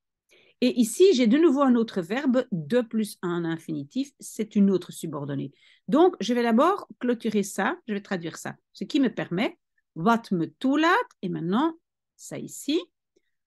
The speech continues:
Euh, à la fin de ce morceau, ben, je mets évidemment l'infinitif être, wat me toelaat. Et donc, à la fin, je vais être,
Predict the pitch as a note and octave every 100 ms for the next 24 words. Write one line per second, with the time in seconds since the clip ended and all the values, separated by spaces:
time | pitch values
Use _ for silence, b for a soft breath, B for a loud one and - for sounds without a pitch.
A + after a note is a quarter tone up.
0 | _ _ _ _ G#3+ G#2 F#2+ _ _ _
1 | _ - D4+ D#4 - - D4 A#3 G3+ -
2 | B3 A#3 G#3 - G#3+ F#3 E3+ - E3 F#3+
3 | F3 E3 E3 D#3+ D#3 D3+ D3 - C#3+ C3+
4 | F#3 - G3+ B3+ - F#4+ - b b _
5 | F3 G3+ G3+ F3 D#3 D3 _ - D#4+ E4+
6 | E4+ E4+ F4+ A4+ _ - - _ _ _
7 | _ _ _ _ _ _ _ - F3+ E3
8 | - D#4+ C4 - A3 F3+ F3 F3 F#3+ F3